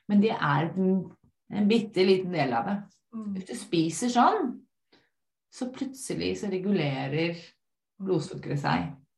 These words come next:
Speaker 1: automatisk.
Speaker 2: Mm. Ja, og igjen så handler det jo om å lytte litt til kroppen og liksom fange opp. Jeg tenker at det, eh, går jo litt igjen i både hvordan du og jeg jobber, ikke sant? Det å forstå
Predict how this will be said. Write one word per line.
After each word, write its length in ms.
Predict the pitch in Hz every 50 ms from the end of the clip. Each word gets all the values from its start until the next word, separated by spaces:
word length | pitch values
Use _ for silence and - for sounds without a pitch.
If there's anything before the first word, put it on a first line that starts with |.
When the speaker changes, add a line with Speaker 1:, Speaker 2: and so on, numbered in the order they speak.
| _ _ _ _ _ _ - -
Speaker 1:
automatisk. 800 | 175 170 - 196 165 143 143 - - 381 381 - - - - - _ _ _ _ -
Speaker 2:
Mm. 200 | 208 208 196 175 156 147 _ _ _ _ _ _ _ _ _ _ _ _ _ _ _ - - - _ _ _ _ _ _ _ _ _ _ _ _ _ _ -
Ja, 160 | 269 277 269
og 160 | 277 294 294
igjen 460 | 294 277 254 254 233 233 262 311 392 403 415
så 140 | - 403 349
handler 400 | 320 339 269 196 147 131 135 -
det 80 | 196 220
jo 100 | 226 - 175
om 140 | 160 156 170
å 40 | 185 208
lytte 320 | 214 226 - - _ -
litt 140 | - 156 156 -
til 80 | 196 190
kroppen 480 | 202 190 - _ _ _ - 170 180 190
og 380 | - - 190 190 196 190 196 196
liksom 240 | 208 196 220 208 196
fange 560 | - - - - 240 196 170 147 143 139 135
opp. 160 | - 202 190 -
Jeg 140 | 214 226
tenker 180 | 226 208 190 190
at 140 | 214 202 202 185 -
det, 200 | 180 180 202 233 247 - - - - - _ _ _ _ _ _ _ - -
eh, 680 | 226 226 220 220 214 214 214 214 214 214 214 208 214 208 202
går 260 | 185 175 156 156 170 208
jo 80 | 226
litt 220 | 220 196 190 - -
igjen 300 | 208 208 185 196 240 262 233
i 80 | 202
både 240 | 190 196 185 185 190 196
hvordan 200 | 180 175 185 196 185
du 100 | 156 156
og 80 | 175 175
jeg 180 | 165 160 - 185
jobber, 260 | 170 - - 208 233
ikke 140 | 247 226 -
sant? 160 | 240 240 226 220
Det 80 | 185
å 80 | 180 185
forstå 640 | 240 226 - - - - - - 165 156 175 196